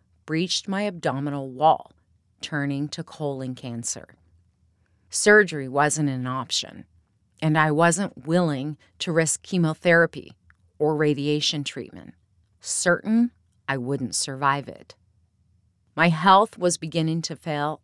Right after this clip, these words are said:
on many levels. My family practitioner was agreeable to holistic treatments, making it easier to cope with the challenges <laughs> of avoiding doctors.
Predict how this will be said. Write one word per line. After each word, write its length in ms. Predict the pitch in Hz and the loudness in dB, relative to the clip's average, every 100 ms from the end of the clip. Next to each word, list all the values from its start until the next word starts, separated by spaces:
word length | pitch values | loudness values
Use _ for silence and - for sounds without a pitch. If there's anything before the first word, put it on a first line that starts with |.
| - | -8
on 160 | 143 | -6
many 280 | 131 131 139 | -4 -2 -4
levels. 580 | 139 127 - - - - _ _ _ _ _ _ | -4 -8 -10 -16 -16 -18 _ _ _ _ _ _
My 120 | - 185 | 2 2
family 440 | 220 233 262 180 | 4 4 6 4
practitioner 840 | - 160 - - 240 - 160 113 120 | 2 0 0 0 2 2 -2 -8 -8
was 220 | 175 170 | -4 -4
agreeable 720 | 185 - 226 240 170 113 127 _ _ _ | -4 2 4 6 2 -4 -8 _ _ _
to 160 | - 220 | 2 6
holistic 480 | 240 262 - 240 - | 6 6 4 -4 -6
treatments, 640 | - 196 - 117 - - - _ _ _ _ _ 196 | -6 -6 -8 -12 -10 -12 -14 _ _ _ _ _ 2
making 360 | 220 254 330 | 4 6 4
it 180 | 320 - | 2 0
easier 460 | 208 220 196 156 147 | -4 -2 -2 -4 -6
to 80 | |
cope 320 | 151 - 160 - | -6 -4 -6 -6
with 100 | - | -10
the 80 | |
challenges 800 | - - 196 180 160 123 - - - - | -6 -4 -2 0 -2 -6 -8 -10 -10 -10
<laughs> 120 | - | 2
of 160 | 220 | 4
avoiding 480 | 220 160 165 156 151 | 4 2 0 0 -2
doctors. 720 | 151 147 - - - - - | 0 -2 -2 -16 -12 -10 -10